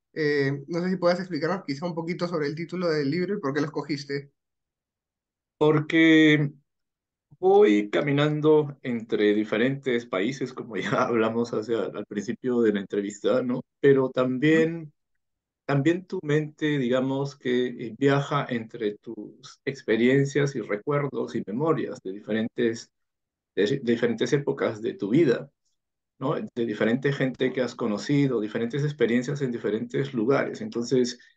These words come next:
Speaker 2: en el libro justamente hay experiencias que vienen de esas visitas o lugares a diferentes países, pero también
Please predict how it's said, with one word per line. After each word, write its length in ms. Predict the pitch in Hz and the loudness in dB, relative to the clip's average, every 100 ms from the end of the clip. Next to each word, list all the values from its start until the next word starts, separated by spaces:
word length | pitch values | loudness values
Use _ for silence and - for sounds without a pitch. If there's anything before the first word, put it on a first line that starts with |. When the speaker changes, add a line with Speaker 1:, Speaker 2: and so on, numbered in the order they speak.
| _ _ _ _ _ - | _ _ _ _ _ 0
Speaker 2:
en 160 | 139 | 4
el 140 | 127 262 | 4 6
libro 360 | 165 156 147 | 6 6 2
justamente 640 | 143 147 - 135 139 127 139 | -2 -4 -2 2 2 2 0
hay 120 | 135 | 0
experiencias 640 | 139 117 110 127 123 147 | 0 0 0 0 -2 -8
que 120 | - 123 | -6 0
vienen 480 | 120 117 117 123 | 2 2 0 -2
de 120 | - 110 | -4 -4
esas 600 | - 123 120 - - _ _ _ _ _ | -2 0 0 -4 -16 _ _ _ _ _
visitas 520 | - 101 131 135 139 | -4 -2 0 0 0
o 40 | 120 | 0
lugares 500 | 110 113 113 104 - | 0 2 2 2 0
a 40 | |
diferentes 560 | 104 101 110 117 131 139 | -4 -2 -2 -2 -2 -4
países, 440 | 117 107 120 170 | -2 -2 -2 -4
pero 240 | - 120 117 | 0 0 0
también 680 | 113 110 135 151 160 151 | -2 -2 2 2 0 -4